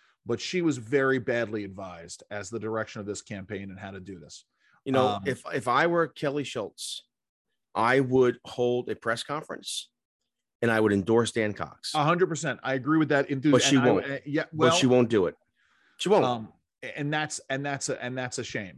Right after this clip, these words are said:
Speaker 1: because you're,
Speaker 2: Yeah.
Speaker 1: you're absolutely correct. There should be this press conference and she should say, "Listen,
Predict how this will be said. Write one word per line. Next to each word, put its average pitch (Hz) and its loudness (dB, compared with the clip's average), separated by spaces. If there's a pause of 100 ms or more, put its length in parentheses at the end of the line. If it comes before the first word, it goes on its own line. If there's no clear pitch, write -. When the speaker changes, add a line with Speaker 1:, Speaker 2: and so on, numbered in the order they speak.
Speaker 1:
because 117 -4
you're, 123 0
Speaker 2:
Yeah. 135 -2
Speaker 1:
you're 139 0
absolutely 147 -4
correct. 113 -4
There 101 -8
should 151 -4
be 143 -2
this 113 -2
press 170 -4
conference 143 -8
and 104 -12
she 127 -10
should 113 -10
say, 117 -4
"Listen, 127 -2